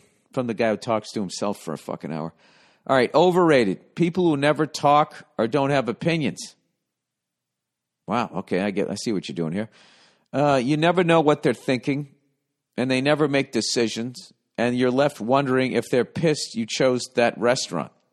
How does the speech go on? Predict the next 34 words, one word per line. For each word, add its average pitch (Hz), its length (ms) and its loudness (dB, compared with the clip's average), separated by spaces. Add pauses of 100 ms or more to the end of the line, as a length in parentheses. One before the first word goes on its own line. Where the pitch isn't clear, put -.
(2250)
All 92 140 -2
right, 76 220 -4
so - 120 -6
people 180 300 -2
keep 156 180 -2
their 131 100 2
mouths 110 280 2
shut. 104 240 -2
It's - 160 -8
nice 113 220 -4
to 117 80 -2
have, - 220 -6
okay, 113 280 -2
so 120 320 -2
I 120 160 2
see. 131 260 -2
You, 110 240 -2
you've, 113 200 -2 (120)
you've 123 240 -8
pou-, 135 300 0
found 147 360 0
the 127 60 -2
perfect 127 420 -2
woman 117 360 -2
that 101 240 0
you, 98 80 -8
but 104 240 -4
you're 101 80 -2
having, 107 420 -4 (1700)
I 104 60 -8
don't 107 80 -4
know, 92 120 -4
conflicted 117 640 -4
feelings. 98 400 -2